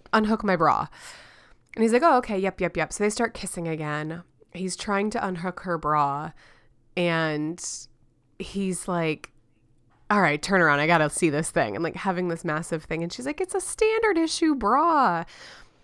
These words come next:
And he's, like, snapping it at her. And he's like, "Well, I blame you and all the hitting. You've, like, thrown me off my game." Um, and so they,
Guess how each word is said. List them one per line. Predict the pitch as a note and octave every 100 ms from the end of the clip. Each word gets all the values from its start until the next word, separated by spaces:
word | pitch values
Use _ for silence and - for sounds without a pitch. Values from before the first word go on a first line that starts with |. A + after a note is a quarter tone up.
| -
And | F#3
he's, | F#3 E3+
like, | D3+ -
snapping | - - D#3+ F3 F3+ E3+
it | D#3+
at | D#3 D3+
her. | D#3+ D#3 D3+
And | E3
he's | D#3+ F3 -
like, | D#3+ D#3 -
"Well, | F#3 G3 F#3+ -
I | G3 A3
blame | A3+ A3 G3+
you | F3+ F#3+ F3 E3+
and | D#3+
all | D#3+
the | D#3+
hitting. | - G#3 F#3+ F3+ F3
You've, | D#3+
like, | C#3+ -
thrown | G3 F3+ F3+
me | E3+
off | D#3 -
my | D#3+
game." | D#3 D3+ C#3+ D3 D3 D3 _ _ _ _ _ _ _ _ - - -
Um, | F#3+ F3 E3 D#3 D3+ D3 F3 - - - - - - _ _ -
and | G3
so | F#3 F#3 E3+ D#3+ D#3 - _ _ _ _ _ _ _ _ _ _ _ -
they, | E3+ E3 G3+ G3 G3 G3 F#3+ F#3+ F#3